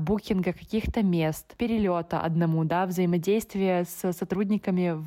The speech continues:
во время посадки на рейс и так далее. Я говорю в интеграции с английским, как бы я делала. Просто попробовать что-то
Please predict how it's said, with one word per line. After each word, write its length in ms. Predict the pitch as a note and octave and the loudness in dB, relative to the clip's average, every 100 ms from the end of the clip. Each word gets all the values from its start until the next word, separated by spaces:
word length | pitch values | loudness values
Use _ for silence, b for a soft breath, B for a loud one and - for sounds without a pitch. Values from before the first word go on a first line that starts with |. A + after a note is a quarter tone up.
| D#3 | -6
во 140 | F#3+ | -4
время 320 | F3 G3 G#3 | 0 2 2
посадки 640 | G#3 G3+ - F#3+ F3 - F3 | 0 -2 -2 -2 -2 -2 0
на 140 | E3+ | 2
рейс 320 | D#3+ D#3 - | 2 0 -4
и 40 | F3+ | -6
так 180 | F3 | -6
далее. 380 | E3+ F3+ D#3+ D#3+ | -2 0 0 -2
Я 160 | G#3 F#3+ | -2 -2
говорю 320 | F#3 G3 G3+ | -2 -2 -2
в 80 | E3+ | -2
интеграции 500 | F3+ F#3 F#3 F3+ - | -2 -2 -2 -2 -4
с 80 | - | -4
английским, 520 | G3+ G#3 F#3+ - D#3+ | 0 0 -2 -2 -4
как 160 | D#3 D3+ | -4 -2
бы 100 | E3+ | 0
я 160 | D#3+ | 0
делала. 540 | D3+ D#3 D#3 D3+ D#3 D#3 | -2 0 0 -2 -6 -4
Просто 320 | A3 G#3+ G#3+ | -4 -2 -4
попробовать 840 | - F#3+ - A3+ A#3 A3+ F3+ - - | -6 -8 -4 -2 0 0 -2 -4 -14
что-то 540 | - - A3 G3 F3+ | -12 -4 -2 -2 -4